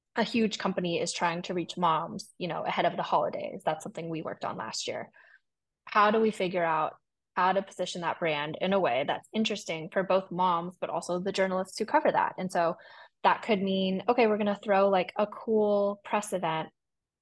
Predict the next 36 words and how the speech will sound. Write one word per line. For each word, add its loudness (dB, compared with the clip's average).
and 4
invite 4
influential -2
moms 0
and, -6
you 0
know, 2
press 0
who -2
cover 2
moms 2
and -8
have 0
things, -2
you -4
know, -2
happening 0
at -2
that 2
event -2
that -2
are 2
interesting -4
to -8
them, -2
make -2
them -2
think -6
about -2
this -6
brand -6
in -6
a -4
totally -2
new -4
way. -4